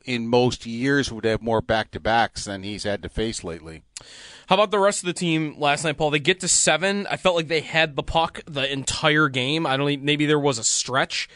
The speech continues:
Speaker 2: where L A kinda got going, but it felt like it was their game really from beginning to end when it came to creating chances. And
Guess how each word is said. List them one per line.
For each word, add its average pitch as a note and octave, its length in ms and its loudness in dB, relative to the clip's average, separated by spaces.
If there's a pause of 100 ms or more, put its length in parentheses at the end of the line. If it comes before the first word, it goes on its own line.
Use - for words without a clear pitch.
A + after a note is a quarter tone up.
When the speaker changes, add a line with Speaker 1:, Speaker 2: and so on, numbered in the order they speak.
(440)
Speaker 2:
where D3+ 180 4
L D#3 220 4
A D#3+ 180 4
kinda D#3+ 280 2
got D#3+ 220 2
going, D#3+ 320 2
but C3 180 2
it C3 120 -6
felt D#3+ 300 2
like D3 220 2
it D3 80 2
was C3+ 280 -2
their C3+ 260 2
game A#2 460 0 (460)
really D3+ 400 4
from C3 520 0
beginning B2+ 460 0
to A#2+ 140 -4
end B2 300 0
when A#2 160 -2
it A2 80 -4
came B2 240 -2
to A2 220 -2 (240)
creating C3 420 0
chances. B2+ 760 0
And A2 440 -2